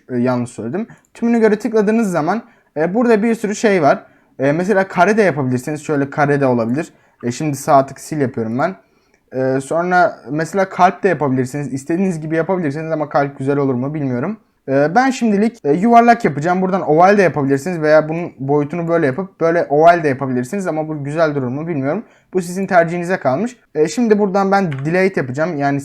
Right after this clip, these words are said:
sil. E, klavyenizde vardır bu tuş. E, buradan geleceğim ve yuvarlak şekli seçeceğim. E, şu an seçtim. Sonra bunu en köşeye getireceğim ve, e, bunu da böyle büyüteceğim.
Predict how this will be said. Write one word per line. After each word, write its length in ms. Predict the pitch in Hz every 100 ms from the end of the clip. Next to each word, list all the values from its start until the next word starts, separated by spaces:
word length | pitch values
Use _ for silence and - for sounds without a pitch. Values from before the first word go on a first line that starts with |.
| -
sil. 180 | 160 180 - _ _ 127
E, 160 | 127
klavyenizde 580 | 131 151 143 143 135 139
vardır 340 | 147 147 120
bu 60 | 110
tuş. 280 | 202 214 - _ _ _ 139
E, 240 | 151 185
buradan 440 | 254 190 175 180 - _ _ _
geleceğim 440 | 196 214 208 220 214
ve 60 |
yuvarlak 440 | 160 170 196 220 220
şekli 420 | - 175 156 202
seçeceğim. 520 | - 180 156 143 180 - _ _ _ -
E, 80 | 185
şu 160 | -
an 140 | 247 220
seçtim. 500 | 233 226 - 175 214 _ _ _
Sonra 300 | - 247 226
bunu 120 | 233
en 200 | 214 247
köşeye 280 | 240 233 233
getireceğim 680 | 208 247 254 190 180 190 180
ve, 200 | 190 240 - _ _
e, 240 | 143 151 190
bunu 180 | 220
da 140 | 208 196
böyle 260 | 208 208
büyüteceğim. 460 | 208 196 165 175